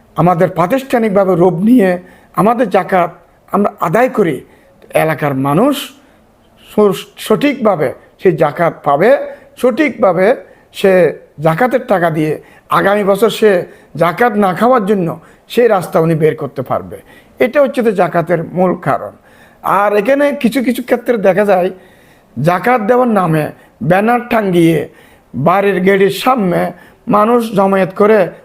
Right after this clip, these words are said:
কত লোক মারা যাচ্ছে, কত লোক পথচারী পা পিষ্ট হয়ে মারা যাচ্ছে,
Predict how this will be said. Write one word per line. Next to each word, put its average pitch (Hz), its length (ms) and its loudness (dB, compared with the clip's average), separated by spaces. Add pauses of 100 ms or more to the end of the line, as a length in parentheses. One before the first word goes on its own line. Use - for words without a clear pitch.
কত 233 200 0
লোক 233 200 2
মারা 208 280 2
যাচ্ছে, 214 440 0 (320)
কত - 220 0
লোক 214 300 0
পথচারী 233 560 2 (440)
পা 196 260 2
পিষ্ট 208 280 -2
হয়ে 240 160 4
মারা 208 240 2
যাচ্ছে, 190 440 0